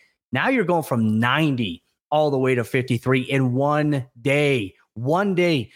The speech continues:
And so they're gonna monitor the waiver wires. They're gonna monitor which other teams cut certain players. They have a whole database of guys that they have their eye on, like, players to watch for, hey, if this guy hits it,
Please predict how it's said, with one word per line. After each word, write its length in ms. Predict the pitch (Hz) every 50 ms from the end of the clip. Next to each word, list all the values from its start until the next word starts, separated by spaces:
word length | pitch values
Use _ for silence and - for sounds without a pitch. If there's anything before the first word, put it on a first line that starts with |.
| - _ -
And 140 | 151 147 -
so 120 | 170 143
they're 200 | 131 156 196 208
gonna 180 | 196 208 190 160
monitor 680 | 147 151 151 147 156 175 175 156 - 147 127 - - 123
the 100 | 123 131
waiver 360 | 127 139 147 165 160 165 151
wires. 440 | 135 131 131 127 123 120 117 107 -
They're 120 | - 135
gonna 160 | 151 147 139
monitor 420 | 131 135 147 160 160 - - 131 123
which 240 | 127 151 156 - - -
other 180 | 160 151 143
teams 340 | 123 - - 151 151 135 127
cut 260 | - - 160 135 -
certain 340 | - - 151 147 131 135 120
players. 520 | - - 139 147 156 156 139 123 120 - - _ _ _ _ _ _ _ _ -
They 120 | 151 165
have 200 | 165 190 233 190
a 40 | 160
whole 180 | 123 151 165 151
database 580 | 117 104 131 147 151 139 123 131 131 123 -
of 80 | 113 104
guys 260 | - 120 123 131 117
that 100 | 113 -
they 80 | 123 120
have 160 | 113 120 107
their 180 | 113 107 - 113
eye 220 | 117 113 113 104
on, 200 | 95 92 90 90
like, 180 | 98 98 - -
players 300 | - 151 147 139 127 -
to 100 | - 123
watch 200 | 123 123 123 -
for, 120 | - 120
hey, 120 | 120 123 127
if 80 | 123
this 160 | - 135 135 -
guy 160 | 147 131 120
hits 220 | 127 135 127 -
it, 160 | 131 117 -